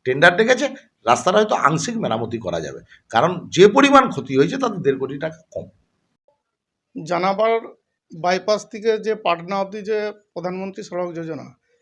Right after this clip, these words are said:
Speaker 2: actually খুবই বেহাল অবস্থা, মানুষের যাতায়াতের খুবই অসুবিধা হয়। এখানে ট্রেকার, বাস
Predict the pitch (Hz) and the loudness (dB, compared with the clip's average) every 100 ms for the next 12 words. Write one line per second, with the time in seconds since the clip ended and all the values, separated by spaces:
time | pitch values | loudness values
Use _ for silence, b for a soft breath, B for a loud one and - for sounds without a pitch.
0 | _ _ 175 170 226 220 233 208 196 208 | _ _ -12 -10 -10 -10 -10 -12 -12 -6
1 | 196 190 202 196 180 165 - - _ _ | -4 0 0 0 -4 -8 -14 -20 _ _
2 | _ _ _ _ 180 190 196 226 214 180 | _ _ _ _ -6 -6 -6 -6 -4 -4
3 | 170 190 196 196 196 190 196 180 202 185 | -2 -4 -2 -6 -8 -6 -4 -4 -8 -6
4 | 202 196 196 175 190 185 - 180 196 185 | -4 -2 -4 -6 -10 -10 -8 -6 -4 -4
5 | 175 170 175 180 - | -4 -2 -2 -2 -10